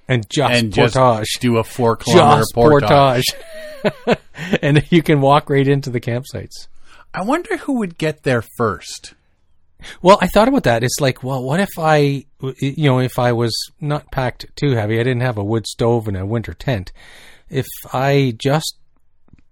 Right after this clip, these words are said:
Speaker 1: portaged right straight in.
Speaker 2: Mm-hmm.
Speaker 1: Because the people that are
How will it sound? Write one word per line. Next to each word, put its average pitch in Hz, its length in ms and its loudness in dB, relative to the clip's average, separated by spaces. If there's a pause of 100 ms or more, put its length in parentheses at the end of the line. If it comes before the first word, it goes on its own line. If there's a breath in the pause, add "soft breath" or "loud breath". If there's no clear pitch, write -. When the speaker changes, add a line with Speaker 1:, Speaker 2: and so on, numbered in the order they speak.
(180)
Speaker 1:
portaged 131 600 -2
right 117 280 -2
straight 120 640 -6
in. 101 340 -6 (640)
Speaker 2:
Mm-hmm. 143 640 -8 (120)
Speaker 1:
Because 139 380 2
the 147 80 0
people 202 440 -2
that 214 160 0
are 151 260 -2